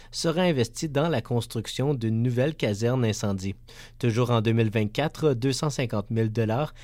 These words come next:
iront dans l'achat d'une rétrocaveuse. La municipalité compte également investir deux cent dix mille dollars dans la construction d'un circuit pump track en deux mille vingt-cinq. Parmi les quinze autres projets,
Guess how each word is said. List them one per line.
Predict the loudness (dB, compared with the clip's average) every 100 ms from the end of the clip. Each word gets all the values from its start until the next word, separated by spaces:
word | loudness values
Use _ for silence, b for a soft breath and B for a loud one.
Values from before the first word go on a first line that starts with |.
| B -6
iront | -2 0 0 0
dans | 0 0
l'achat | 0 0 -2 -2
d'une | 0 0
rétrocaveuse. | 0 0 -2 0 -2 -6 -8 -16 -20 -20 B B B
La | 2
municipalité | 4 2 0 -2 -2 0 -2
compte | 0 0
également | 2 2 2 2
investir | 2 2 -2 -2 0 0 0
deux | 0 0
cent | 0 0
dix | 0 0 -2
mille | 0 0 2
dollars | 2 4 2 0
dans | 0
la | 2 2
construction | 0 -2 -6 -6 -2 -2
d'un | 0 -2
circuit | -2 -6 -6 -4 -4
pump | -4 -4 -4 -6
track | -6 -4 -6 -16 B
en | B 0
deux | 2
mille | 4 4
vingt-cinq. | 2 -2 -4 -8 -10 -18 -20 B B -4
Parmi | 0 2 2
les | 2 0
quinze | 0 2 2 2
autres | 0 -2 -4
projets, | -2 -2 2 0